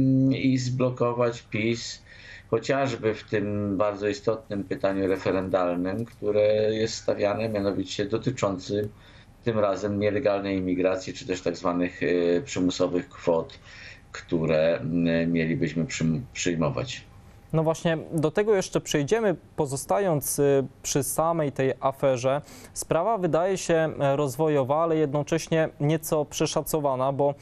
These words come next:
Speaker 2: opozycja mówiła, że M S Z, y, wydało kilkaset tysięcy takich wiz. Okazuje się, że chodzi o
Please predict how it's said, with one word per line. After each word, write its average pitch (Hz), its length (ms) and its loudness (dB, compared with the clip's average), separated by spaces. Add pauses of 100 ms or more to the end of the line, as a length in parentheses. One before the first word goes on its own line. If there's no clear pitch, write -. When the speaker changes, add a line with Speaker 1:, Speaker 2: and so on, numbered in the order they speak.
(320)
Speaker 2:
opozycja 226 520 0
mówiła, 160 480 4
że 135 260 0
M 165 160 4
S 139 120 4
Z, 165 380 0
y, 151 300 6
wydało 156 440 2 (100)
kilkaset 196 760 0
tysięcy 156 540 0
takich 139 480 -2 (260)
wiz. 147 400 2
Okazuje 151 460 0
się, 151 160 0
że 143 120 0
chodzi 143 400 0
o 160 180 2